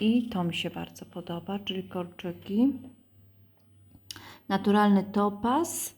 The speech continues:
cyrkonie, mosiądz, stal nierdzewna, platerowane mosiądzem,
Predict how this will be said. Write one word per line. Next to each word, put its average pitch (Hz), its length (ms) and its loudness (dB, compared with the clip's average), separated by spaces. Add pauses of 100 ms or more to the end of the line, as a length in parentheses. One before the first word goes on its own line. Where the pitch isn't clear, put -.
(100)
cyrkonie, 220 680 6
mosiądz, 214 600 2
stal 190 260 0
nierdzewna, 196 680 4 (300)
platerowane 196 680 2
mosiądzem, 196 1000 4